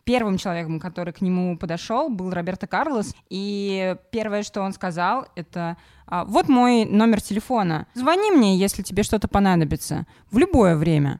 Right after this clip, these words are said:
Именно Роберто Карлос пригласил Марсело, там, в первое же Рождество в Мадриде к себе домой, а, очень тепло его принимал и вообще, а, поддерживал его,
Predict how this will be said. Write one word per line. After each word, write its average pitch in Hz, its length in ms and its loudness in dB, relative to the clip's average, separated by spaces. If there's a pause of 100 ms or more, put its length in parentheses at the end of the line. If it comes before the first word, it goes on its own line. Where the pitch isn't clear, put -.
(120)
Именно 254 340 8
Роберто 190 340 2
Карлос 208 520 4
пригласил 175 600 0
Марсело, 170 1000 2
там, 143 320 -8
в 151 480 -2 (180)
первое 170 380 2
же 156 360 0
Рождество 160 760 0 (880)
в 180 120 -2
Мадриде 185 420 2
к - 60 -6
себе 175 240 -2
домой, 175 480 0 (340)
а, 165 220 -6
очень 196 320 -2
тепло 196 260 -2
его 175 220 4
принимал 190 580 4
и 175 300 -4
вообще, 180 760 0
а, 165 260 0
поддерживал 170 680 2
его, 165 460 2